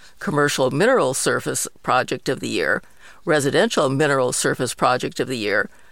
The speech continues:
Commercial Quartz Project of the Year, Residential Quartz Project of the Year, and Sustainable Project of the Year. Projects must employ the designated surface and meet the I S F A minimum standards for the material.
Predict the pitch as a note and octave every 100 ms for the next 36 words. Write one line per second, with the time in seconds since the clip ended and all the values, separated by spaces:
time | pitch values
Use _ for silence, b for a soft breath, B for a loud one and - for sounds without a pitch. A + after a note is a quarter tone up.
0 | b - E3 C#3+ - C3 - C4+ - -
1 | C3+ A#2 E3 B2 C3 C3 A2 E2+ F#2 G3
2 | b b b - D#3+ F#3+ F#3 D3+ B3 E3+
3 | C#3 - D3 - - A#2 B2+ B2+ - C3
4 | C3 B2+ C3+ G#3+ B B - A3 B3+ -
5 | B3+ - D3+ D3 D#3 C#3 C3 A2+ A#2+ -
6 | A#2 - A#2 G#2+ B1+ - - _ _ _
7 | _ _ _ F3+ C#3+ C3+ C3+ - D#3+ G#3
8 | E3+ D3 F3+ C#3 E3 G#3+ D#3+ C#3+ D3 C#3
9 | C#3 C3 - - C4 F#3 G3 - - F#3
10 | G3 D#3+ A3 G3 - D#3 E3 E3 - D#3+
11 | D#3+ D3 D3 D3+ D3+ D#3 D3 C3+ - F#3
12 | G#3+ C#3 C3+ - D3 D3 D#3+ - F#3 E3
13 | G#2 -